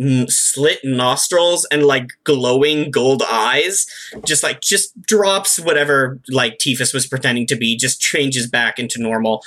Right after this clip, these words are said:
Um, and you realize this group probably has a decent amount of, like, doppelgangers or changeling-,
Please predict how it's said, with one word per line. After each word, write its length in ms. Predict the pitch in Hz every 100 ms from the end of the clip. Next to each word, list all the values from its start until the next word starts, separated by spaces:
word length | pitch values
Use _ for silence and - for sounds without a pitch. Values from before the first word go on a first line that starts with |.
| - - - -
Um, 260 | 127 123
and 160 | 139 151
you 100 | 139
realize 480 | 139 147 135 127 - - _ _ _ _ _ _ _ _
this 680 | 131 120 120 131 185 226 -
group 480 | 143 143 170 - -
probably 480 | - 135 160 151 143
has 400 | 139 151 143 -
a 120 | 139 131 120
decent 320 | - 135 - 143
amount 240 | 135 135
of, 100 | 135
like, 200 | 131 131
doppelgangers 680 | 120 123 156 143 139 143 135
or 80 | 120
changeling-, 560 | - 120 180 139 113